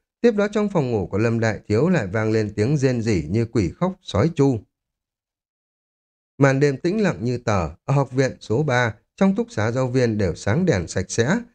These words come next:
Đinh Tam Thạch ngồi xếp bằng trên giường, toàn thân xương trắng lượn lờ, từ từ mở mắt, vẻ tái nhợt trên khuôn mặt giảm dần.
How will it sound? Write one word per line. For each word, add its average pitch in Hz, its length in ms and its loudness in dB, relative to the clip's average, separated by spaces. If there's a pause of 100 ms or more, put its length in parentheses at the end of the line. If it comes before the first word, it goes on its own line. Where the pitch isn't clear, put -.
(240)
Đinh 208 180 2
Tam 202 200 -2
Thạch 131 220 -4
ngồi 117 180 0
xếp 110 220 -4
bằng 117 220 0
trên 135 200 -2
giường, 101 300 0 (120)
toàn 98 240 0
thân 113 180 0
xương 117 220 0
trắng 123 260 0
lượn 160 200 0
lờ, 92 320 -2 (120)
từ 131 120 2
từ 123 220 0
mở 104 220 0
mắt, 120 220 -2 (440)
vẻ 135 160 2
tái 143 220 0
nhợt 202 300 0
trên 120 200 -6
khuôn 113 140 0
mặt 104 220 -2
giảm 87 280 -2
dần. 95 260 0